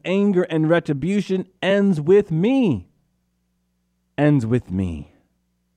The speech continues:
Even if it is just the bearing of very small wrongs. It slows down the machine of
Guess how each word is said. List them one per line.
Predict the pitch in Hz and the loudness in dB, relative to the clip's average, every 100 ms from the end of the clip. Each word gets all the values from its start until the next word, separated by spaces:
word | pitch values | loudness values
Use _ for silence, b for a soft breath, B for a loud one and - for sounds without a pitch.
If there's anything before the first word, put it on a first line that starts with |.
| _ _ _ _ | _ _ _ _
Even | 160 190 190 165 160 151 | -6 -4 -2 -2 -2 -2
if | 131 127 | -6 -6
it | 131 | -4
is | 123 110 | -4 -6
just | - 127 123 - | -6 -4 -4 -4
the | 107 | -8
bearing | 87 120 120 113 110 98 b b - | -6 -6 -2 -2 -2 -6 b b -10
of | 104 | -8
very | 92 110 120 107 98 | -6 -4 -2 -2 -6
small | - 110 110 98 92 | -10 -8 -6 -4 -6
wrongs. | 87 87 82 76 65 - _ _ _ _ _ _ _ _ _ _ _ | -8 -8 -10 -12 -18 -20 _ _ _ _ _ _ _ _ _ _ _
It | 120 | -10
slows | - - - 127 135 131 123 104 | -10 -14 -4 0 4 4 2 0
down | 135 131 127 113 | -2 0 0 0
the | 107 | 0
machine | 107 - 151 135 123 110 | -2 -4 -4 0 0 0
of | 107 | -6